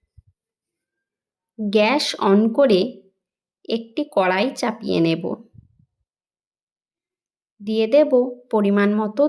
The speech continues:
তেল। তেল গরম হলে দিয়ে দেব একটি তেজপাতা।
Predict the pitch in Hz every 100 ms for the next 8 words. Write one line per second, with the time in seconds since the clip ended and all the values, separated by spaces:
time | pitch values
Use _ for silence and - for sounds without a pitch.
0 | 302 190 170 160 202 - _ _ _ _
1 | _ _ _ _ _ _ _ _ 254 277
2 | 294 285 220 185 180 190 220 - 277 262
3 | 185 226 - - _ _ _ _ _ _
4 | _ 196 190 196 185 196 202 277 370 -
5 | _ _ 190 196 - 285 - 175 175 -
6 | 160 151 - 190